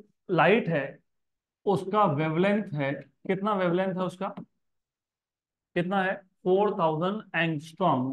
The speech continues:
मतलब four into ten raise to minus seven meter। और वो जो लाइट है उसका इंटेंसिटी दिया हुआ है आपको ज़ीरो पॉइंट वन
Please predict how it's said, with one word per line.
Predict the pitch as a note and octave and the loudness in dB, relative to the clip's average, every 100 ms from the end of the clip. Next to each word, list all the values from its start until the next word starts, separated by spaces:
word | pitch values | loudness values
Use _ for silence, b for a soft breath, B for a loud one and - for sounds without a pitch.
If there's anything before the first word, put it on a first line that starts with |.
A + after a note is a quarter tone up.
| C#3 | -4
मतलब | D3 F#3 F#3 | -2 -4 -2
four | E3+ E3+ G3+ A3+ - _ _ | -2 0 0 -2 -12 _ _
into | F3 D#3+ D3+ F#3 F#3+ | -2 0 2 2 2
ten | D#3+ D#3 | -2 0
raise | E3 D#3 D#3+ | 0 -2 0
to | F#3+ A3+ E3+ | 0 0 -2
minus | C#3+ C#3+ C#3 E3 F#3 - | -2 -2 0 0 -2 -4
seven | D3 C3 D3 A3+ B3 - | -2 0 0 -2 -6 -8
meter। | D3+ C#3 B2+ E3 D#3 A2 _ _ _ _ _ _ _ _ _ _ | -6 -6 -6 -4 -4 -6 _ _ _ _ _ _ _ _ _ _
और | D#3 F#3 A#3 A3+ - _ _ _ _ - | 2 4 2 -4 -16 _ _ _ _ -6
वो | D3+ E3 F3+ | 0 2 2
जो | G#3+ B3 | 4 6
लाइट | F3+ G3 A#3+ | 4 2 0
है | E3+ D3+ E3+ - F#3 | -2 -2 -4 -4 -6
उसका | - G#3 - | -2 -2 0
इंटेंसिटी | F#3 F3 G#3 G#3 F#3+ F#3 | 0 0 0 -2 0 0
दिया | E3 E3 D#3 | 0 0 2
हुआ | D3+ C#3+ | 0 0
है | C#3+ | -2
आपको | C3+ C#3 F3 G#3+ B3 - | -6 -4 -4 -4 -6 -6
ज़ीरो | C#3+ D3+ D#3+ | -2 0 0
पॉइंट | D#3+ D#3 F#3 F#3 | 0 -2 -2 -4
वन | C3+ C#3 F3 | -4 -2 -2